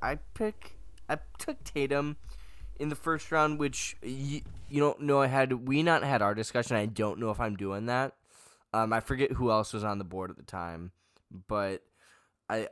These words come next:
I like the floor there. I think that Tatum's gonna take some steps up.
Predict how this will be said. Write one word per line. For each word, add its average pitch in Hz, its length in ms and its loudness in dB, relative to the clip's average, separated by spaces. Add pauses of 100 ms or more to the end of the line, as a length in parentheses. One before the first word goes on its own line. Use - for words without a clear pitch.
(120)
I 113 100 -4
like 131 480 0
the 151 100 0
floor 120 420 -2
there. 113 240 2
I 110 80 4
think 117 320 -6
that - 160 -8
Tatum's 120 440 -4
gonna 120 200 -6
take 113 280 -6
some 123 120 -12
steps - 380 -6
up. 98 280 -2